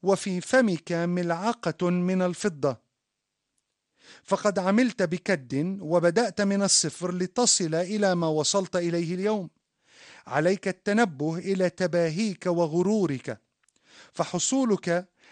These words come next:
على فرص للنجاح أمر جيد حقاً، لذلك تملكك الكبرياء واجتاحك الغرور، وقبولك للنعمة أصبح من أصعب الأمور لديك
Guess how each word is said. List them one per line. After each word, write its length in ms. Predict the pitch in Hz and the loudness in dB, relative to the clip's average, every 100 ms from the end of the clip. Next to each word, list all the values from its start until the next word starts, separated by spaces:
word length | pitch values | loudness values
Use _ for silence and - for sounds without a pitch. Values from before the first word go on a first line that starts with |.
| - | -12
على 360 | 151 202 202 185 | 0 2 4 4
فرص 480 | - 254 240 - 214 | 2 0 2 2 2
للنجاح 840 | 196 208 202 180 175 175 170 - | 2 0 0 0 0 0 -2 -2
أمر 340 | 208 190 190 190 | 0 2 2 2
جيد 520 | 247 247 220 202 214 | 2 0 0 0 -2
حقاً، 540 | - 240 - 147 127 - - - - | -2 -6 -4 -4 -4 -10 -20 -20 -4
لذلك 520 | 202 190 262 208 165 | -2 2 4 2 0
تملكك 920 | 185 180 208 190 196 214 262 - 202 180 | -2 -2 0 2 0 0 0 0 -2 -4
الكبرياء 1000 | 156 - 190 156 160 160 175 208 233 - _ - - | -4 -6 -6 -2 -2 0 2 4 2 -4 _ -20 -10
واجتاحك 960 | 156 165 151 - - 226 196 - 175 175 | 0 2 2 -2 0 2 2 -2 -6 -4
الغرور، 680 | 151 135 156 185 226 262 - _ _ - - | -4 -2 0 2 0 -2 -8 _ _ -20 -6
وقبولك 800 | 156 170 - 175 240 311 320 285 | 0 2 2 0 4 4 4 2
للنعمة 720 | 285 277 208 160 139 165 285 - _ _ | 4 4 4 2 2 0 -2 -6 _ _
أصبح 560 | - 240 - 180 190 - | -2 0 0 0 -2 -2
من 260 | 175 170 180 | -2 -2 -2
أصعب 560 | 277 240 - 175 156 | -2 -2 0 -2 -2
الأمور 500 | 151 156 170 180 185 | -4 -4 -2 0 0
لديك 480 | 175 165 151 151 135 | 0 -2 0 -2 -4